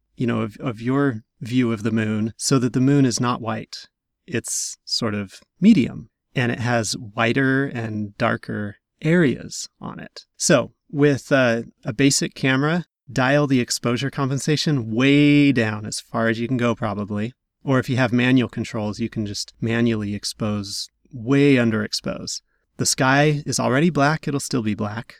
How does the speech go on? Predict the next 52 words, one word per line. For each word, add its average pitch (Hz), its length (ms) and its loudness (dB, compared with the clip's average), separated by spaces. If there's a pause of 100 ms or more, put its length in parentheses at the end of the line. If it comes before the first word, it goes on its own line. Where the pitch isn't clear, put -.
(160)
but 123 140 -4
the 127 80 0
moon 139 640 4
will 131 100 -4
start - 280 0
to - 80 -8
show 117 200 -2
some 107 200 -4
detail. 107 480 -2
It 110 80 -4
won't 117 180 -6
just 107 200 -12
be 113 120 -6
this 104 220 -10
washed 113 360 -8
out 113 160 -4
white 117 240 -8
thing. 143 300 -14 (340)
So 147 140 2
anyone 160 240 8
can 120 120 0
do 113 120 2
that. 113 300 2 (240)
The 131 160 6
answer 170 280 4
with 139 100 2
stars 135 640 0 (380)
really 139 560 6
is 127 440 0 (800)
that 123 180 -2
you 123 100 0
have 127 140 -2
to 120 100 -4
have 110 100 -2
a 101 40 -6
camera 104 340 -4
that's 101 160 -8
capable 120 440 -10
of 117 100 -16
doing - 260 -14
'em. 131 180 -14 (520)
I 180 140 2
can 208 180 4
get 165 180 4
it - 80 0
with 143 160 -2
our 120 140 2
Sony 131 440 2
R 117 160 0
X - 220 -6
one 110 140 -2
hundred, 113 460 -6